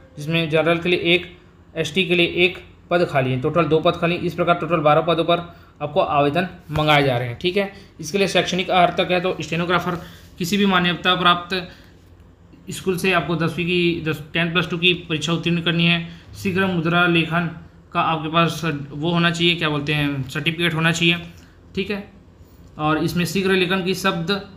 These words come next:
सौ शब्द प्रति मिनट की गति पर जो बना प्रमाण पत्र होगा वो मान्य होगा। मान्यता प्राप्त संस्था से डेटा एंट्री ऑपरेटर या प्रोग्रामिंग में एक वर्षीय डिप्लोमा प्रमाण पत्र तथा डेटा एंट्री की गति दस हज़ार की डिप्रेशन प्रति घंटे की होनी चाहिए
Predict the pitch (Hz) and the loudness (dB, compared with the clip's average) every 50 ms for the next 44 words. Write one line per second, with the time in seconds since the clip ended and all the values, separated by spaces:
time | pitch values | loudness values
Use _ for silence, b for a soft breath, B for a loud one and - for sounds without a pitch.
0 | - - - - - - 190 180 196 185 190 196 175 185 180 175 175 165 180 196 | -20 -20 -20 -20 -8 0 2 2 2 2 0 -2 -2 -2 -2 -2 -2 -2 0 -2
1 | 190 185 180 180 175 - 196 202 180 170 - - 151 151 165 165 196 202 175 - | 0 0 -2 -4 -4 -2 -4 -4 -4 -6 -10 -8 -4 -4 -2 -2 -2 -4 -4 -6
2 | - - - - - - - - - - - 180 190 190 170 151 143 170 165 156 | -16 -20 -20 -20 -20 -20 -20 -20 -20 -4 -2 -2 -2 -2 -4 -2 0 0 2 2
3 | 160 160 180 185 175 - - - - - - - - 156 156 156 165 175 165 175 | 2 2 2 0 0 -6 -14 -18 -20 -20 -20 -12 -6 -4 0 2 2 2 2 0
4 | 156 170 170 170 170 185 175 151 151 180 185 185 - - - - - 151 156 156 | 2 2 2 4 4 2 2 2 0 0 -2 -2 -10 -18 -20 -14 -6 0 4 4
5 | 151 147 139 135 120 113 107 107 B B B B B B 156 151 156 165 175 170 | 6 6 4 0 -2 -2 -6 -10 B B B B B B 0 2 2 2 2 2
6 | 180 196 196 180 185 185 185 - 185 170 160 170 185 175 185 170 165 156 147 175 | 2 2 4 4 4 4 4 0 -2 -2 -2 -2 -2 -2 -2 0 0 0 0 0
7 | 180 180 175 165 165 180 170 151 143 156 156 170 175 170 175 165 170 165 147 143 | 0 -2 -2 -2 -2 -2 -2 -2 -2 0 0 2 2 2 0 -2 -2 -2 0 2
8 | 147 143 156 175 180 180 175 139 165 165 170 170 160 - 175 170 151 151 147 143 | 2 2 2 0 0 -2 -2 -4 -4 -2 -2 -2 0 2 0 0 0 -2 -2 -2
9 | 147 147 165 196 185 165 151 143 143 147 147 160 156 160 156 151 160 160 160 147 | 0 0 0 0 0 0 0 0 0 0 0 0 -2 -2 -2 -2 -2 -2 2 2
10 | 143 143 151 165 165 160 160 156 156 160 160 147 147 143 156 180 175 B B B | 2 4 4 2 2 2 -2 -6 -6 -6 -4 -4 -4 0 -2 -2 -4 B B B
11 | B B B B - 139 180 175 - 180 160 160 170 165 - 170 180 170 170 156 | B B B B -2 0 0 0 0 0 2 4 2 2 4 0 2 2 0 0
12 | 151 143 165 170 165 156 151 160 156 156 151 143 156 147 175 190 B B B B | 0 -2 -2 -2 -2 -2 -2 0 0 0 0 -2 -2 -2 -4 -6 B B B B
13 | B B - - 175 185 180 165 160 139 120 113 110 | B B -4 -2 0 0 2 2 0 0 -2 -2 -6